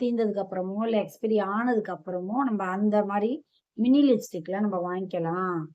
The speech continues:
அப்படின்னு நினைச்சேன். ஆனா எனக்கு வந்து அந்த கலர்ல, ஆ, அப்ப கிடைக்கல. இல்ல, ஏதாவது ஒண்ணு இருந்தாலே போதுங்க. ஆ, ஒண்ணு அதை லைட்டா யூஸ் பண்ணிக்கலாம், இல்லைன்னா அதை டார்க்கா யூஸ் பண்ணிக்கலாம்.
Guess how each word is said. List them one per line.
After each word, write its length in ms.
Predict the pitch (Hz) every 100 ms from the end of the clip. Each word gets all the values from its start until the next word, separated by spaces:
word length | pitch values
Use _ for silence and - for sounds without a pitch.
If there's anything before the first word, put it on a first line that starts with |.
| _
அப்படின்னு 480 | 185 185 226 208 190
நினைச்சேன். 240 | 170 202
ஆனா 280 | 254 214 196
எனக்கு 380 | 208 202 240 226
வந்து 200 | 208 233
அந்த 240 | 208 185 175
கலர்ல, 480 | 185 202 214 196 254 - _ _ _ _ -
ஆ, 260 | 180 175 180
அப்ப 260 | 208 202 226
கிடைக்கல. 480 | 208 214 226 202 180 _
இல்ல, 360 | 208 214 214 -
ஏதாவது 520 | 202 208 247 220 240
ஒண்ணு 140 | 277
இருந்தாலே 400 | 294 247 233 233
போதுங்க. 480 | 240 208 196 190 175 160 _ _ _ _ _
ஆ, 300 | 170 185 180
ஒண்ணு 180 | 185 208
அதை 260 | 254 240 214
லைட்டா 220 | 202 214
யூஸ் 400 | 240 240 226 -
பண்ணிக்கலாம், 360 | 220 214 240 247
இல்லைன்னா 180 | 208
அதை 240 | 208 220 214
டார்க்கா 500 | 185 196 202 226 208
யூஸ் 220 | 190 190
பண்ணிக்கலாம். 360 | 180 165 170